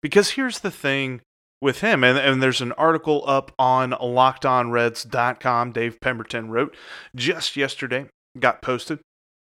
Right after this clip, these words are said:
that with the signing of Shogo Akiyama, coupled with the acquisition of Mike Moustakas,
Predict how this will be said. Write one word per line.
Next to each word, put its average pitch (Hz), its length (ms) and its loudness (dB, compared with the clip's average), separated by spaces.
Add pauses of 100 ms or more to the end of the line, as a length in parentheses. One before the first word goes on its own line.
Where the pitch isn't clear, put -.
(580)
that 156 540 2
with 147 500 -6
the 151 200 -2
signing 208 760 -2
of 156 160 -6
Shogo 135 580 0
Akiyama, 107 600 -12
coupled 170 760 -4 (480)
with 143 200 0
the 151 160 4
acquisition 143 680 4
of 117 140 -2
Mike 127 240 0
Moustakas, 135 880 -8